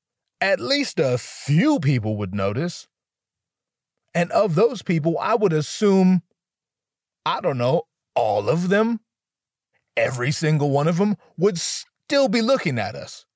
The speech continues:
But I'm looking around the cabin and I, I see not one person staring in our general direction. Not a single look, not a glance.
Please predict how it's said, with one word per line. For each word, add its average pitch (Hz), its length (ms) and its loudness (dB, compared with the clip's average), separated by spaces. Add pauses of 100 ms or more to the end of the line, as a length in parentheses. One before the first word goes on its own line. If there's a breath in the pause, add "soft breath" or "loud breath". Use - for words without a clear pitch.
(600)
But 185 180 2
I'm 339 100 -8
looking 247 280 0
around 214 240 2
the 175 80 0
cabin 240 400 0
and 160 140 2
I, 202 260 -2
I 226 40 -2
see 220 260 0
not 202 240 2
one 220 240 2
person 165 640 0
staring 214 540 2
in 175 120 4
our 190 140 2
general 170 360 0
direction. 143 540 -2 (500)
Not 190 200 0
a 165 40 -2
single 208 360 2
look, 202 240 2
not 196 160 0
a 143 60 -2
glance. 147 600 -4